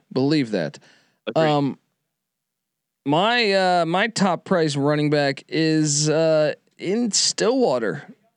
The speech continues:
Speaker 2: Yeah.
Speaker 1: Or, or, I mean, he's in Lubbock, I guess, this Saturday. But I'm referring to, uh, Warren, their star running back. Um, this kid's a baller. So I, I, I wrote, I mean, I, he's treated me well the past couple of weeks for the most part.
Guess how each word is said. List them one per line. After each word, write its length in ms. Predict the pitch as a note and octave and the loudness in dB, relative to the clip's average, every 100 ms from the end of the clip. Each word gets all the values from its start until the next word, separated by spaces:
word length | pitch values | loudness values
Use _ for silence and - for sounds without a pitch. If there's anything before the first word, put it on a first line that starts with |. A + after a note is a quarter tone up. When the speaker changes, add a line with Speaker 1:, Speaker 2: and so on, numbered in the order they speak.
| _ _ _ | _ _ _
Speaker 2:
Yeah. 340 | C#3 D3 C3 - | 0 0 -2 -4
Speaker 1:
Or, 260 | C#3+ D3+ C3+ | 0 0 0
or, 340 | D#3 C3+ B2+ - | 0 0 -2 -4
I 100 | - | -2
mean, 240 | C#3 B2+ B2+ | 0 0 0
he's 240 | C#3 C3 | 0 0
in 240 | D3 C3+ | 0 0
Lubbock, 420 | A2+ B2 C#3 A#2 A2+ | 0 0 0 0 0
I 100 | G#2+ | 0
guess, 260 | A2 G#2+ | 0 -2
this 160 | A#2 G#2+ | -2 0
Saturday. 560 | A#2+ B2 A2+ G2 G2+ - - _ _ - | 0 0 0 0 -2 -4 -16 _ _ -12
But 460 | C#3 G#3+ G#3+ - _ - | 0 0 0 -6 _ -4
I'm 240 | D#3+ D#3+ | -2 0
referring 480 | C#3 C3+ F#3+ G3+ F3+ | -2 -2 -2 0 -2
to, 360 | D3 D#3+ D#3 D3+ | -2 0 2 2
uh, 320 | C#3+ C3+ C3 | 2 2 0
Warren, 520 | B2+ C3+ E3+ E3+ C#3+ C3+ | 0 0 0 0 0 0
their 120 | B2+ | 0
star 640 | - - - E3 E3 D#3 | 0 0 2 2 2 2
running 300 | D3+ F3 F3+ | 0 0 0
back. 340 | C#3 B2+ C3 - - - _ _ - | 0 0 -2 -10 -20 -20 _ _ -2
Um, 540 | D3 C#3+ C#3 C#3 C3 | 0 2 2 0 -2
this 220 | B2 E3+ | 0 -2
kid's 320 | - F#3+ D3+ C3 | 0 0 0 -2
a 60 | |
baller. 680 | A2 C3 D3+ D3+ G2+ G2+ C3 - _ _ | -2 0 2 2 0 -2 -6 -14 _ _
So 320 | - C3+ C3 | -2 0 2
I, 140 | C3 C3+ | 2 0
I, 240 | G#2 C3 B2 C#3 | 0 2 2 0
I 40 | |
wrote, 360 | C#3 D3+ C#3+ F2+ | 2 2 0 0
I 80 | C#3 | 0
mean, 140 | C3 | 0
I, 160 | D3 D3+ | 0 -2
he's 400 | C#3+ E3 D#3+ - | -2 -2 -2 -2
treated 220 | - E3 | 0 2
me 80 | C3+ | 2
well 180 | C3+ B2 | 2 0
the 60 | |
past 260 | A#2 A#2+ - | 0 -2 -2
couple 200 | A#2+ A#2 | -4 0
of 40 | |
weeks 200 | A#2 C3+ | 0 -2
for 80 | - | -2
the 80 | A2+ | -2
most 260 | A#2 C3 - | 0 -2 -2
part. 300 | B2 A2+ | -2 -2